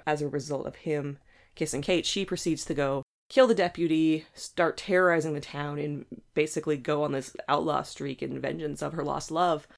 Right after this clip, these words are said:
Um, and so they then find, like, Sam's onion fields, which help protect them. And so in the end, they do get found by the warden and the onion stench and the onion juices protect them from these poisonous <laughs> lizards.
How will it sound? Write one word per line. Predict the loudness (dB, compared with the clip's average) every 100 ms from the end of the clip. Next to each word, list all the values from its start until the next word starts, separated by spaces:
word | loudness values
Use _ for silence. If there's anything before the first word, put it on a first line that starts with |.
| _ _ _ _
Um, | 0 2 2 0 -2
and | -2 -2 -2 -4
so | -2 -2 0 -2 -6 -14 _ _ _ _ _
they | 4 6
then | 4 2 2
find, | 0 2
like, | 0 0
Sam's | -2 -2 0
onion | 0 2 0
fields, | -2 -4 -4
which | -8
help | -8 -8
protect | -6 -6 -6
them. | -6 -4
And | -6 -4
so | -4
in | -2 0
the | 0 0
end, | 0
they | 0
do | 2 2
get | 2 -2
found | -4 -6 -4
by | -4
the | -2
warden | 2 2 2 0 -2 -4
and | -4 -2 -2 -2
the | -4 -6 -10 -20 -20 -4 0
onion | 2 2 0
stench | -2 -4 -2 -2
and | -2
the | -2
onion | 0 2 2 2
juices | 0 -4 -6
protect | -6 -4 -4 -4 -2
them | -2
from | -2 -4
these | -6
poisonous | -4 -2 0 -2 -6
<laughs> |
lizards. | -6 -4 0 2 4 4 2